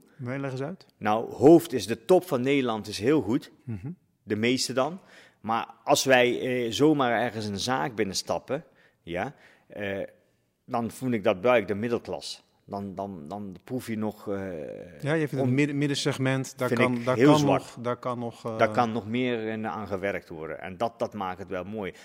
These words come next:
Speaker 2: Op den tijd hebben we in Nederland, eh, heel veel restaurants gehad waar all you can eat en dit en dat. Er wordt al wat minder,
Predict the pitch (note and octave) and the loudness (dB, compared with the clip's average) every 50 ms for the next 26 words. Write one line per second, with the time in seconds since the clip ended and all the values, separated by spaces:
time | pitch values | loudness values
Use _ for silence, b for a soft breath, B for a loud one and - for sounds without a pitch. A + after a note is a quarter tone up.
0 | B B B G2+ G#2 - B2+ A2 F#2+ - B2 A2+ A#2 A2 G2 A#2 A2 G#2 G#2 A2 | B B B -14 -6 -4 -4 -2 2 4 4 4 4 4 0 -2 -2 0 0 0
1 | A2 G#2 G#2 G#2+ A2 A2 G#2+ G#2 G#2 G2+ G2+ G#2 G2+ - G#2 G2+ G2+ F2 G#2+ E3 | 0 0 -2 -2 -4 -4 -4 -4 -4 -6 -6 -6 -6 -6 -6 -6 -4 -4 -2 0
2 | E3+ F3 E3+ C#3 A2 B2 A2 A#2 G#2 - - A2 A2+ A#2 - - A2 G#2 G2+ G2+ | 2 2 2 0 0 -2 -2 -2 -4 -4 -6 -6 -6 -8 -8 -6 -4 -4 -4 -4
3 | - G#2+ G#2+ G#2+ G#2+ - - B2 A#2+ A2+ A2 G#2 - A#2 G#2 G#2 - - C#3+ B2+ | -4 -4 -2 -2 -2 -2 -2 -2 -2 -2 -4 -4 -4 -4 -6 -6 -4 -2 0 0
4 | B2 A#2+ G#2+ - - G#2+ G#2+ G#2+ A#2 A#2 A2+ A#2 G2+ A2+ A2+ - A#2 A2+ B2+ A#2+ | 0 0 -2 -4 -4 -4 -2 -2 -4 -4 -4 -2 -2 -2 -2 -2 0 0 2 2
5 | - G#2 A2 G2+ G2 F#2+ G2 G2+ G#2 G#2+ A#2+ C3+ E3 - | 2 0 0 0 -2 -4 -4 -4 -4 -2 -2 -4 -6 -8